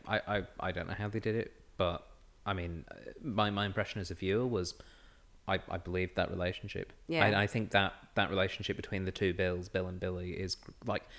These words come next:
Speaker 1: and the fact that the last shot of them together is them crying
Speaker 2: Oh.
Speaker 1: in the living room, and, like,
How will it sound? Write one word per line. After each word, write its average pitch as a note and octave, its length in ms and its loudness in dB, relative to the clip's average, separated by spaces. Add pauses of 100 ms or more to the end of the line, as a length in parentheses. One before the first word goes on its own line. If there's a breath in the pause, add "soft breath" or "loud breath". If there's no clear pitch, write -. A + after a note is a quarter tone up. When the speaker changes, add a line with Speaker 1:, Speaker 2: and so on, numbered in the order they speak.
(180 loud breath)
Speaker 1:
and B2+ 100 0
the C3 40 2
fact - 180 0
that D3 100 -4
the G2+ 60 -4
last A#2 200 -2
shot - 260 0
of G#2+ 80 -6
them G2+ 180 0
together F#2+ 300 -2
is F#2 100 -4
them F#2+ 200 -4
crying F2+ 600 -4
Speaker 2:
Oh. E3+ 280 0
Speaker 1:
in G2 140 -2
the F2+ 60 -2
living F2+ 300 -2
room, F2+ 300 -8 (260)
and, G#2+ 120 0
like, F#2+ 220 0